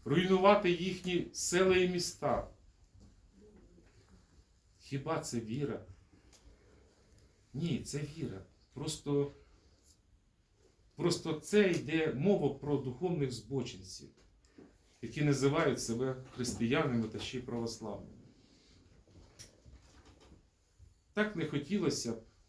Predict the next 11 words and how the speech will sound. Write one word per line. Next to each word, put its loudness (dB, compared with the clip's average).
щоб -6
хтось -4
із -2
нас -2
наслідував 2
їхнє -6
житіє. -6
Так -2
не 0
хотілося, 4
щоб, 0